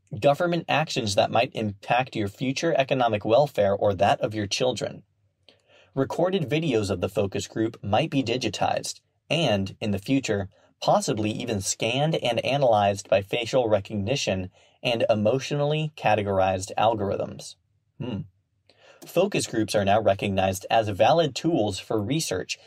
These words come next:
into popular understandings and motivations. Focus groups have their critics, but they, for they are often poorly managed, but when managed well, they are extremely useful.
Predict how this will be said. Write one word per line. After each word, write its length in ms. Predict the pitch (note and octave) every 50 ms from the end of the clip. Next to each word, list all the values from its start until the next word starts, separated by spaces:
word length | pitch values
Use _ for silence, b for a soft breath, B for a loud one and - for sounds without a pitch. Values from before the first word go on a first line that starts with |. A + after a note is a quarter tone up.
| b b
into 220 | b C3+ B2+ C3 -
popular 560 | - - C#3 C3+ C#3 - D#3 D3 D3+ D3 -
understandings 760 | B2+ B2+ C3 C3 - - G#2+ G2+ G2+ G2 G2 G2+ G#2 G2+ - -
and 240 | G#2+ G#2+ G#2 F#2+ F#2+
motivations. 800 | G2 G2 G2+ G2 G2 G2 G#2 G#2+ - - - E2 E2 - - - - _ _ _ b b b b b b b b b -
Focus 300 | C3+ C3+ - C#3+ C3 -
groups 280 | - B2 B2 B2+ - -
have 280 | - B2+ A#2+ A#2+ A#2
their 160 | A2 G#2+ G2+ G2
critics, 500 | - - C3+ C3 G#2 F#2+ - - - - b b b b
but 140 | - D#3 -
they, 320 | - F3 F3 F3 D#3+ - _ _ _ _ _ - D3+ -
for 160 | - C#3 C#3+
they 160 | C3+ C#3+ D3
are 200 | - B2+ B2+ - -
often 460 | C3 C#3+ D#3+ D#3+ - F3+ F3 E3+ D#3+
poorly 400 | - - C3+ A#2+ A#2 A2+ A2+ G#2+
managed, 600 | G#2 G#2+ B2+ C#3 A2 F2+ - - - - - - b b b b b b
but 160 | - C3 B2
when 160 | A#2+ A2+ G#2+ G2+
managed 440 | G#2 G#2 G#2 G2 F#2+ F#2 F2+ -
well, 480 | G#2 G2 A2+ D#3 F3+ E3+ C3 B2 C3 C3+
they 140 | - C#3 C#3
are 120 | C3+ C3 C3
extremely 760 | B2+ - - - - - - B2+ C3+ C#3 C3+ C3+ C3+ C3+ C#3
useful. 680 | A#2 G2+ G2+ G#2 A2 G#2 - - - - - - -